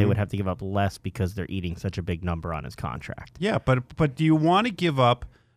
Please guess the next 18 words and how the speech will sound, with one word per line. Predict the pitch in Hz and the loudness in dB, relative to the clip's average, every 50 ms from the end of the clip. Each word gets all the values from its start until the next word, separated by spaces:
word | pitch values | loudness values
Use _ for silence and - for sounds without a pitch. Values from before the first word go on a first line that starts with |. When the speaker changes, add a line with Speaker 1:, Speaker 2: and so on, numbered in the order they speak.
| _ _ - | _ _ 0
Speaker 1:
Rosso | 113 131 135 139 131 - - 147 139 143 151 151 156 147 _ _ _ _ _ _ _ | 2 4 4 4 2 2 2 0 2 2 0 -4 -6 -6 _ _ _ _ _ _ _
and | 113 107 107 104 104 101 98 98 - _ - - _ | -2 0 2 2 2 0 -2 -6 -12 _ -20 -8 _
Damon | - 135 139 135 135 135 127 | 2 4 4 6 6 6 6
Jones | 113 113 113 113 117 117 120 127 139 147 151 147 143 - - _ _ - - _ | 6 6 4 4 6 4 4 4 4 2 0 -2 -6 -12 -20 _ _ -20 -10 _
Speaker 2:
I | - 143 208 254 - | 6 8 8 8 8
don't, | - 226 - | 8 8 8
Speaker 1:
and | - - | 8 6
Speaker 2:
because | - 160 120 117 - | 4 4 6 6 6
Speaker 1:
Adonis | 131 123 127 151 180 208 220 | 8 8 10 10 10 8 8
Speaker 2:
I'm | |
not | 226 226 226 220 | 6 6 6 8
Speaker 1:
Medina? | - 131 127 131 - 180 - 170 | 6 6 8 8 8 8 8 8
Speaker 2:
seeing | 160 156 | 8 6
a | 151 | 4
team | 139 - - - 156 151 147 | 2 0 0 4 4 6 6
on | 147 139 139 135 | 6 6 6 6
the | 123 117 | 4 2
field | - - 131 117 123 127 139 165 190 190 | 2 2 4 4 6 6 6 4 2 -2